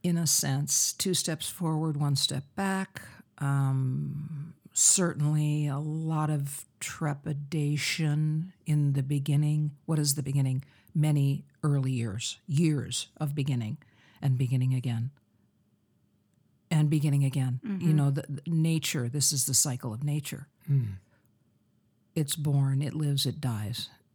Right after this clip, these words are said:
Speaker 1: It's
Speaker 2: Yep.
Speaker 1: born, it lives, maybe it produces some fruit, and then it dies. It's born, it lives, it dies. Um, so in that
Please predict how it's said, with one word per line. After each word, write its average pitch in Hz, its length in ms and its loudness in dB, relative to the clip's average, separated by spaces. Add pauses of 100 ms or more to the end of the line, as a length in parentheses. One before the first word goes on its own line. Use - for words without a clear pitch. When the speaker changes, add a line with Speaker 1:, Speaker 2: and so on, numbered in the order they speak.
(220)
Speaker 1:
It's 156 220 -2
Speaker 2:
Yep. 151 100 -6
Speaker 1:
born, 139 460 0
it 147 160 -6
lives, 135 460 0
maybe 139 260 0
it 139 120 -8
produces 143 480 -2
some 131 1300 -4
fruit, 214 440 -8 (680)
and 143 160 2
then 131 100 0
it - 120 -6
dies. 117 400 -10 (520)
It's 143 180 -6
born, 135 480 0 (520)
it 139 160 -6
lives, 127 260 -4
it - 80 -14
dies. - 300 -12 (520)
Um, 127 460 0 (1500)
so 165 340 0
in 170 320 4
that 147 300 0